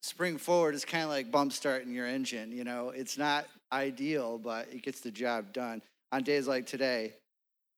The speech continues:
And so, uh, I just wanna <laughs> invite you to, uh, turn in your Bibles to Mark chapter fourteen as we think through and pray through the scriptures together,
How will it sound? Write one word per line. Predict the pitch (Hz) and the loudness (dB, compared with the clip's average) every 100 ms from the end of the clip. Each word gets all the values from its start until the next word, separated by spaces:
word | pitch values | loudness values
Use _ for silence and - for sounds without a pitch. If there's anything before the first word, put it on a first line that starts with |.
| - | -8
And | 127 | -6
so, | - 135 127 | 0 2 4
uh, | 123 120 120 | 2 0 -4
I | 135 | -8
just | 151 - | -8 -2
wanna | 165 151 | 0 0
<laughs> | |
invite | 139 123 165 160 | 0 2 2 2
you | 143 139 | 0 -2
to, | - 147 139 135 | -2 -2 0 0
uh, | 147 131 | 0 0
turn | 123 - 165 | 0 -2 -2
in | 175 | 0
your | 156 120 | 0 -2
Bibles | 117 117 127 120 110 | 0 0 0 -4 -6
to | 120 | -4
Mark | 117 120 | -4 -4
chapter | - 123 113 113 | -4 -4 -6 -8
fourteen | - 123 110 - 139 139 143 151 - _ _ _ | -6 -4 -4 -4 -4 -2 -2 -6 -12 _ _ _
as | - | -6
we | 117 | -4
think | 107 131 127 | -2 -2 -4
through | - 135 123 | -2 -2 -2
and | |
pray | 104 127 117 | -2 -2 0
through | 123 | -2
the | 110 | -6
scriptures | - 117 104 117 | -6 -8 -8 -10
together, | - 107 117 110 117 | -10 -8 -6 -4 -4